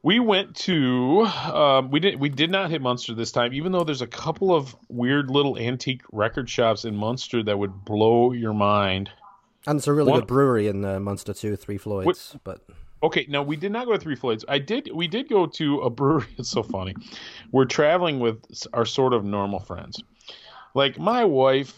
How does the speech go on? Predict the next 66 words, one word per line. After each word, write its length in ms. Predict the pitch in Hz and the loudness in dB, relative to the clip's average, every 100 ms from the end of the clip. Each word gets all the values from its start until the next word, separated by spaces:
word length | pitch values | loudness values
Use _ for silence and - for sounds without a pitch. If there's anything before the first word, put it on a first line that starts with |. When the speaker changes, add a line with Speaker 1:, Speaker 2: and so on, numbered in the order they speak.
| _ | _
Speaker 1:
is 200 | 120 110 | -6 -6
pretty 360 | - - 127 127 | -8 -4 -2 -2
normal, 380 | 117 110 117 117 | -2 -2 0 -2
but 160 | 113 113 | -2 -6
she's 240 | 185 160 | -4 -2
also 400 | 139 139 - 117 | -2 0 0 0
been 180 | 110 104 | 0 0
hanging 240 | 104 101 | 0 2
out 80 | 98 | 2
with 100 | 104 | 2
me 100 | 113 | 0
for 120 | 110 | 0
a 80 | 101 | 0
lot 400 | 92 92 90 92 | 0 2 2 4
of 40 | 92 | 2
years, 580 | 90 95 101 107 - - _ _ _ _ _ | -2 -2 -4 -6 -10 -16 _ _ _ _ _
so 260 | - 127 120 | -2 2 4
she 260 | - 196 | 2 0
could 200 | 185 160 | 0 -2
pretty 180 | - 139 | -2 -2
much 160 | 113 - | -2 -2
hang 240 | 98 98 | -4 -4
with 100 | 95 | -4
whatever. 440 | 95 92 95 127 131 - _ _ | -4 -2 -4 -4 -10 -16 _ _
Speaker 2:
That's 200 | 170 - | -8 -6
cool. 220 | 131 151 - _ _ _ - | -4 -4 -8 _ _ _ -2
Speaker 1:
Um, 360 | 123 117 113 110 | 2 4 2 -2
but 160 | 123 156 | -4 -2
we 100 | 170 | 0
had 120 | 240 | 2
our, 140 | 196 147 | 2 2
our, 240 | 135 123 117 | 2 0 -2
some 220 | 135 123 | -6 -6
s-, 140 | - - - | -8 -14 -2
pretty 260 | 185 151 | 0 0
straight-laced 520 | 123 - 123 117 101 - | -6 -6 -4 -2 -4 -4
friends 240 | 95 95 | -8 -6
with 80 | 95 | -6
us. 80 | - | -2
But, 220 | 185 - | 0 2
I 40 | |
mean, 120 | 226 | 4
they're 140 | 233 220 | 4 4
nice 220 | 175 135 | 2 0
people, 240 | - 135 113 | -4 -6 -4
and 40 | |
they're 100 | 110 | -4
totally 280 | - 160 131 | 0 2 2
roll 300 | 107 110 113 | 2 2 4
with 100 | 113 | 2
it. 100 | 107 | 2
They 80 | 104 | 0
love 200 | 113 117 | 0 2
to 60 | |
have 80 | 113 | 0
a 40 | 101 | 0
drink 240 | 104 104 | -4 -2
and 80 | 101 | -2
a 40 | |
laugh, 240 | 95 101 95 | 0 0 0
but 100 | 110 | 0
they're 140 | 135 | 0
definitely 420 | 131 180 180 165 127 | 2 0 2 2 2
a 60 | |
little 280 | 107 110 120 | 2 2 2
more, 560 | 113 107 101 95 95 | 2 2 4 4 2